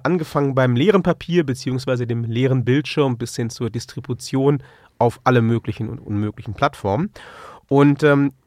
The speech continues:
spätestens das ist jetzt wahrscheinlich der Zeitpunkt, wo dir wie, äh, vielen, vielen, vielen anderen Leuten auch, äh, die Frage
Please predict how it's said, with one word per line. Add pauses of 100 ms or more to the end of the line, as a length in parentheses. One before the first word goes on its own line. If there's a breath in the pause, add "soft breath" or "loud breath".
(460)
spätestens
das
ist
jetzt
wahrscheinlich
der
Zeitpunkt, (760)
wo
dir
wie,
äh,
vielen,
vielen,
vielen
anderen
Leuten
auch, (500 soft breath)
äh, (280)
die (100)
Frage